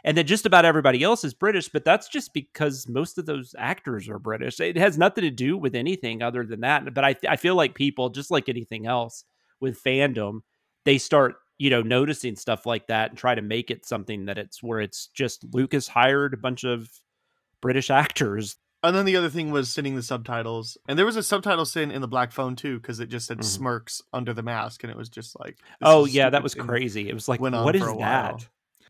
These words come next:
Speaker 2: But yeah, so there was one in, in Andor, too, that was just like, like, th-, they're, they're speaking another language,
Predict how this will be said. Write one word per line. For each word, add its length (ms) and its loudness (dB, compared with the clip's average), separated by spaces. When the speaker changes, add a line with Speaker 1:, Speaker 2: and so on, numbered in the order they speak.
Speaker 2:
But 160 6
yeah, 100 8
so 140 -4
there 100 6
was 120 2
one 180 2
in, 120 -2
in 200 -2
Andor, 280 0
too, 240 -2
that 140 -4
was 120 -6
just 300 -8
like, 400 -8
like, 160 -4
th-, 220 -4
they're, 400 2
they're 180 2
speaking 580 -2
another 340 2
language, 500 0